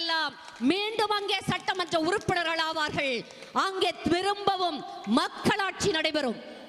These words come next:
மக்களுக்கான ஆட்சியாக, மக்களுக்கான நலத்திட்டங்களை கொடுக்கக்கூடிய ஆட்சியாக, மக்களுக்காகவே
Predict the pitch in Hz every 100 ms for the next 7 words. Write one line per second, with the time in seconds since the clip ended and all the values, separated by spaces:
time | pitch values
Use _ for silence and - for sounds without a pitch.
0 | - 254 370 - 370 349 - 359 311 311
1 | 320 381 302 285 302 190 - - - -
2 | 302 - - 370 - 403 370 349 311 349
3 | 359 381 - 381 370 370 359 349 339 339
4 | 311 320 311 294 302 302 311 277 226 233
5 | 156 - - - 262 415 - 453 415 415
6 | 415 392 381 381